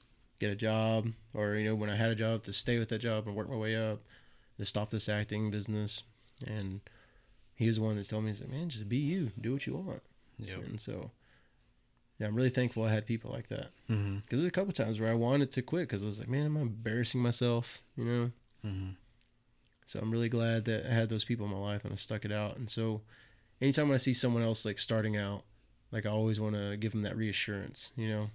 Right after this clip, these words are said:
Speaker 1: and help
Speaker 2: Mm-hmm.
Speaker 1: them out any way I can. So that's why, like, again, that's why I was really excited to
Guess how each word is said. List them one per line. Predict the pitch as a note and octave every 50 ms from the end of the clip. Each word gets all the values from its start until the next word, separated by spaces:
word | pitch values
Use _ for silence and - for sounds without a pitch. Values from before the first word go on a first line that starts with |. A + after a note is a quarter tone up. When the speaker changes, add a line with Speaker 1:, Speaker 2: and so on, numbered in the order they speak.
| -
Speaker 1:
and | - A2+
help | G#2+ G2 G2
Speaker 2:
Mm-hmm. | F#2+ A2
Speaker 1:
them | G#2+ G#2+
out | G#2 G2+ G#2 G2+ - - _ _ _
any | - B2 A2+
way | G#2+ G2+ G2
I |
can. | G2 - - G#2+ G#2+ G#2 G#2 G2+ - - - - - - - - _ _ _ _ _ _ _ -
So | - B2+
that's | A#2+ -
why, | B2+ A#2+
like, | A#2+ G#2+ A2+ A#2+ A2+
again, | A2+ A2+ A2 A2+ A2 G#2+
that's | G#2+ G#2+ -
why | A2
I | G#2+
was | G#2
really | G#2+ A2 G#2+
excited | G#2+ - A2+ A2 A2 G#2 -
to | G#2+ G2+ G2+ G2+